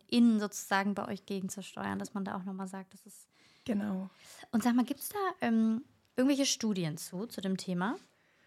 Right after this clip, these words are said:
Speaker 2: Ja, die Studien oder die Wissenschaft, das ist natürlich jetzt ein ganz großes Fass, was wir aufmachen. Ähm, es gibt zu den einzelnen Nährstoffen, äh, tatsächlich schon Studien, nicht zu jedem. Ähm, aber gerade bei Vitamin C gibt es, äh, schöne Studien, zu bestimmten Aminosäuremischungen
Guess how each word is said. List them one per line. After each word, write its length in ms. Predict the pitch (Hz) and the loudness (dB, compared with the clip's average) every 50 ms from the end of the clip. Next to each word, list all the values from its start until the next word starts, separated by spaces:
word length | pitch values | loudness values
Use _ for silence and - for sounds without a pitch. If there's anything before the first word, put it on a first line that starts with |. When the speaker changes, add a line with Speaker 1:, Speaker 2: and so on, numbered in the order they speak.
| _ _ _ _ | _ _ _ _
Speaker 2:
Ja, 180 | - 240 262 254 233 190 156 - - _ - | -2 0 0 0 -2 -4 -4 -8 -10 _ -2
die 100 | 208 190 | -2 0
Studien 460 | - - - 269 311 311 294 277 247 - | 0 4 6 8 8 8 8 8 6 6
oder 180 | 220 226 233 | 6 6 6
die 120 | 208 220 202 | 8 8 6
Wissenschaft, 460 | 240 262 262 302 - - 277 269 - | 6 8 8 6 6 6 2 2 2
das 100 | 254 226 233 | 0 0 0
ist 100 | 226 233 | 2 2
natürlich 300 | 226 214 - 226 214 214 | 2 4 4 2 2 2
jetzt 160 | 220 214 - | 0 2 4
ein 120 | 226 202 | 4 4
ganz 220 | 202 208 220 233 - | 6 6 4 4 4
großes 340 | 247 262 277 277 262 247 - | 6 6 6 6 4 2 4
Fass, 240 | - 247 277 262 - | 4 4 4 6 4
was 200 | 247 240 240 - | 4 4 4 4
wir 140 | - - 196 | 4 6 8
aufmachen. 500 | 208 247 247 294 294 302 302 359 311 269 | 6 6 6 6 4 4 6 4 4 6
Ähm, 220 | - 254 254 262 | 8 8 10 8
es 140 | 262 254 262 | 8 6 4
gibt 180 | - 269 262 - | 0 -2 -2 0
zu 100 | - 269 | 0 2
den 140 | 247 233 - | 4 4 4
einzelnen 460 | - 220 247 247 254 247 240 233 226 | 4 4 4 4 4 4 4 6 6
Nährstoffen, 640 | 226 226 254 262 - - 247 240 - 247 233 233 | 4 4 2 0 0 0 0 4 4 6 6 4
äh, 160 | 226 220 220 | 4 0 -2
tatsächlich 520 | - 226 214 - - 226 - 247 233 233 - | -2 -4 -4 -4 -4 -2 0 -2 -2 -2 -2
schon 200 | - 240 220 214 | -2 0 0 0
Studien, 460 | 208 - - 240 294 311 294 302 277 247 | 0 2 4 4 6 8 8 8 8 8
nicht 200 | 247 247 247 - | 6 6 2 -2
zu 120 | - 240 | 0 2
jedem. 320 | 220 208 214 240 277 320 370 381 - - - - - - - - - - | 2 4 6 8 8 8 8 6 0 -10 -12 -10 -12 -12 -14 -6 4 6
Ähm, 440 | 240 240 254 247 247 240 240 240 - | 8 10 12 12 12 10 8 6 2
aber 180 | - 214 226 226 | 2 2 0 0
gerade 300 | 214 - 208 220 226 226 | 0 0 -2 0 0 0
bei 160 | - 214 208 | 0 0 0
Vitamin 360 | 214 226 - 208 202 196 190 190 | 0 0 0 2 2 2 0 -2
C 260 | - - 302 311 294 | -2 -2 0 0 0
gibt 240 | 254 254 254 - - | 0 -2 -6 -6 -6
es, 200 | 233 - - - | -6 -6 -4 -2
äh, 160 | 214 226 220 | -2 0 0
schöne 240 | - - 233 226 226 | 0 2 2 2 2
Studien, 420 | - - - 113 113 - 110 107 107 | 0 -2 -2 0 0 2 0 0 0
zu 120 | - 202 | 0 -2
bestimmten 360 | 196 202 - - 214 196 202 | -2 -2 0 0 2 2 2
Aminosäuremischungen 1200 | - 196 202 233 247 254 247 247 226 220 220 220 220 220 214 220 220 226 220 - 233 220 214 214 | 2 6 8 10 10 10 10 8 4 2 4 6 6 6 6 6 6 6 6 6 4 6 6 4